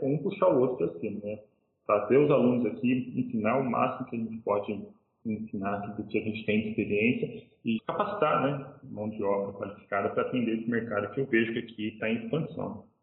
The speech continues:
tanto, né, na mineração, mas eu acho que agora vai também, né, a gente fala que vai virar a chavinha, acho que <laughs> a indústria de transformação aqui em Minas Gerais vai ser muito forte nos próximos anos.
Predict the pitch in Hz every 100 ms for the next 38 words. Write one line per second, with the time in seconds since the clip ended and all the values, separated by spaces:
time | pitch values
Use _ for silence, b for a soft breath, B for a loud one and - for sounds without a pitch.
0 | - 120 120 - 113 98 98 - _ _
1 | 101 95 95 92 _ 104 107 101 95 98
2 | 98 101 - 127 127 - 113 110 110 107
3 | 107 - 127 104 104 110 113 113 110 110
4 | - - 107 107 120 - - 110 110 101
5 | 113 113 104 113 107 107 113 98 104 113
6 | 113 110 123 127 131 131 - - - 120
7 | 107 113 113 - 127 - 123 117 117 113
8 | 113 117 113 113 113 110 110 110 95 101
9 | 107 - 123 113 120 - 101 98 - -
10 | - 101 - 113 113 98